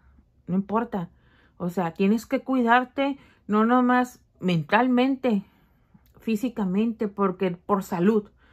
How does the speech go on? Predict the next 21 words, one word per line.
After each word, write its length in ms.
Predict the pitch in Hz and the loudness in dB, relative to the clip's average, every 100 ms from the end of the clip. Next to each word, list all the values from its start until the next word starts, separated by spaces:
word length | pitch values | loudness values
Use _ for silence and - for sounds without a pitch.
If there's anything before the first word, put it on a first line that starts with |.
| _ _ _ _ | _ _ _ _
Si 180 | - 269 | -6 -4
estás 360 | 247 - 285 311 | -4 -2 -2 0
muy 200 | 359 330 | -2 0
gordito, 540 | 339 330 311 339 349 | -2 -2 -2 -2 -2
lo 140 | 320 240 | 0 2
único 300 | 269 294 294 | 2 -2 -2
que 100 | 220 | 0
vas 220 | 208 254 | 0 -2
a 20 | |
hacer 460 | 247 226 - 294 - | -6 -8 -4 -4 -2
es 160 | 214 | -4
que 80 | - | 0
un 140 | 254 240 | 0 2
día, 240 | 262 269 | 0 -2
tarde 260 | 269 247 254 | -2 -2 0
o 60 | |
temprano, 560 | 247 202 220 220 254 226 | 0 0 0 -2 -4 -4
te 160 | 226 | -6
colapse 480 | - 196 196 196 - | -2 0 0 -2 -2
un 160 | 226 202 | 2 4
órgano. 440 | 196 170 165 143 | 2 -2 -6 -8